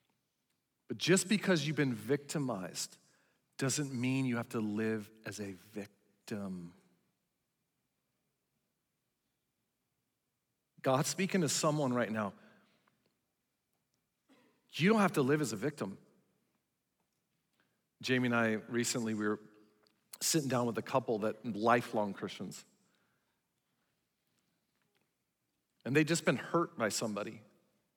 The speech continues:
It was someone close to them, and I could not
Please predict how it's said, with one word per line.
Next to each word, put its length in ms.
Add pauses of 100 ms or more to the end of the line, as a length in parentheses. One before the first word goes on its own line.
(120)
It 60
was 100
someone 240
close 320
to 100
them, 220
and 160 (1500)
I 120
could 280
not 480